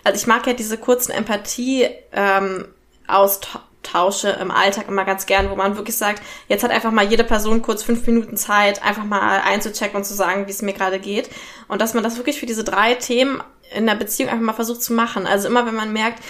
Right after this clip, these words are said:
hier kommt gerade Ärger, ähm, oder hier kommt gerade Schuld oder hier kommt gerade so ein Schamthema hoch, dass man sagt, hey, lass uns mal ganz kurz fünf Minuten Zeit nehmen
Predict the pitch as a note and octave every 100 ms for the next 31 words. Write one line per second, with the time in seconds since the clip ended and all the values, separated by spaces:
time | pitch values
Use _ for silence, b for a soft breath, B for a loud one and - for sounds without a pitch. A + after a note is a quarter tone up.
0 | B - A3 G#3 A#3 A#3 A3 G#3+ G#3+ -
1 | G3 G#3+ C4+ C#4+ C#4 C#4+ - - G#3 G3+
2 | G#3 A3+ G#3+ - G#3 G3+ G3+ G3+ - B3
3 | C#4 A#3+ A3 G#3 G#3+ G#3+ G3+ G3 G#3 G3
4 | - A3 A#3+ - A#3 G#3+ G#3 A3 - B
5 | B B - G#3 A3 A3 A3 A3+ A3+ B3+
6 | A3+ A#3+ - G#3+ G#3+ A3+ - A#3 - -
7 | - B3 B3+ B3 - - G#3+ A#3 A3+ G#3+